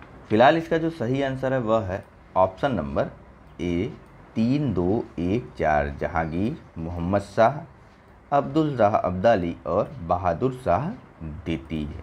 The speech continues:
यहाँ देखिए एक्सप्लेनेशन में, देखिए जहांगीर का शासनकाल जो है वह सोलह सौ पाँच से सोलह सौ सत्ताईस के मध्य था।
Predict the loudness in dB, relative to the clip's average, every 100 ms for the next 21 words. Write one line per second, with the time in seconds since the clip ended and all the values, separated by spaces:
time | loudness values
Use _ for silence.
0 | -8 -2 0 0 -2 -6 -8 -8 -4 -2
1 | -2 -2 -4 -4 -6 -10 -20 -20 -20 -20
2 | -20 -20 -14 -6 -6 -8 -16 -20 -20 -20
3 | -20 -20 -20 -20 -20 -20 -20 -20 -20 -20
4 | -20 -20 -20 -12 -2 0 0 0 2 2
5 | 4 0 2 0 0 -2 2 4 4 0
6 | -2 -2 -4 -2 0 0 -2 0 0 0
7 | -2 -4 -2 -2 -2 -6 -8 -2 0 0
8 | 0 -2 0 -2 -4 -6